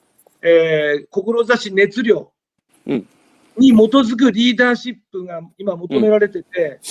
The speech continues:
Speaker 1: うん。
Speaker 2: あの、まあ、二十年、あの、あの、要するに、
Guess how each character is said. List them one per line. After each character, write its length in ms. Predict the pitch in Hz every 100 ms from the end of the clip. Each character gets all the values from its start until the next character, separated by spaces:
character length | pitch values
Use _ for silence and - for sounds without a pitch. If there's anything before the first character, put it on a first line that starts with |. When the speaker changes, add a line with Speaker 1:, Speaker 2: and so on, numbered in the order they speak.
| - -
Speaker 1:
う 60 | -
ん。 20 |
Speaker 2:
あ 20 | 139
の、 200 | 117 156 _ _ _ -
ま 120 | 180
あ、 80 | - _ 185
二 200 | 226 226
十 240 | 285 330
年、 400 | 302 254 214 196 -
あ 80 | 190
の、 220 | 190 190 - -
あ 100 | 202
の、 140 | 202 _ -
要 100 | 247
す 80 |
る 60 | 247
に、 160 | 202